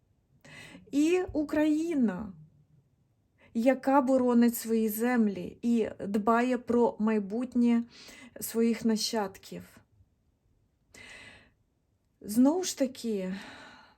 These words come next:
чия візьме тут? Це буде, знаєте, таке вагання, таке вагання того, що, ну, от, е, таке відчуття, ніби от, е, от взяти от це от Білорусь, вона, е,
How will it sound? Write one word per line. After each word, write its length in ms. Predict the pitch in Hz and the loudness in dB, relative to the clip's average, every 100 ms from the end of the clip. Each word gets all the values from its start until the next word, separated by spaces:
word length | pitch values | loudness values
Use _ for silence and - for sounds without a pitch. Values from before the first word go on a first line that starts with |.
| _ _ _ - | _ _ _ -12
чия 420 | - 262 247 269 | -4 0 4 4
візьме 560 | 262 247 233 240 240 202 | 4 0 4 4 4 0
тут? 420 | - 180 - - - _ _ _ - _ _ _ _ _ _ _ _ _ _ _ - - | -8 -16 -16 -20 -20 _ _ _ -20 _ _ _ _ _ _ _ _ _ _ _ -18 -4
Це 160 | 294 | 2
буде, 240 | 349 349 311 | 2 2 -2
знаєте, 460 | 285 320 370 370 | -2 -2 -2 -2
таке 320 | 254 247 294 294 | -4 -4 -2 -2
вагання, 800 | 269 254 269 269 247 214 185 - | 0 -2 -2 0 0 0 -2 -8
таке 320 | 226 220 277 | -8 -4 -2
вагання 600 | 247 226 226 285 311 262 | -2 -2 -4 -4 -4 -4
того, 400 | 220 240 240 285 | -4 -4 -4 -4
що, 420 | 254 - - 233 - - - - - - - | -4 -8 -8 -6 -6 -14 -20 -18 -20 -10 -4
ну, 140 | 254 | -2
от, 340 | 262 - - | -2 -6 -8
е, 340 | 240 240 240 240 | -6 -4 -4 -4
таке 260 | 240 247 277 | -6 -6 -4
відчуття, 580 | 262 254 240 - 269 262 | -4 -8 -12 -8 -4 -2
ніби 320 | 240 233 233 | 0 0 -4
от, 300 | 220 220 - - | -4 -8 -10 -10
е, 120 | 208 | -8
от 220 | 208 208 | -8 -10
взяти 360 | - 202 226 220 | -12 -6 -4 -4
от 80 | 202 202 | -10 -10
це 160 | 214 | -8
от 160 | 202 190 | -8 -4
Білорусь, 760 | 208 202 208 262 392 - - - _ _ _ - - - - - | -4 -2 -2 -2 -4 -6 -12 -16 _ _ _ -20 -20 -20 -20 -14
вона, 760 | 202 233 254 285 320 330 320 294 | -4 0 2 2 0 -4 -4 -6
е, 720 | - - 226 240 233 233 - | -8 -8 -4 -2 0 0 -2